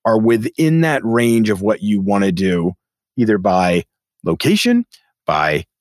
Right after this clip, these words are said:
job opportunity, by desire, by something. Give it some sort of a, a,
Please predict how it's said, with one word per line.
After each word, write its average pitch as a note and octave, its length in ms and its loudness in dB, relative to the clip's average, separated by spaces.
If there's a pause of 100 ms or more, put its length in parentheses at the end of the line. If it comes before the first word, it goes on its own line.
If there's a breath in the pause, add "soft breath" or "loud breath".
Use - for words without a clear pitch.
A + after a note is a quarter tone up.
job E3 260 0
opportunity, G#3+ 720 2 (340)
by D#2+ 460 0
desire, F#3 640 0
by C3 160 -2
something. E2+ 540 -4 (260)
Give F#2+ 140 -4
it F#2+ 100 -4
some G3 220 0
sort F#3 240 0
of C3 140 0
a, A2 220 2
a, G2 320 0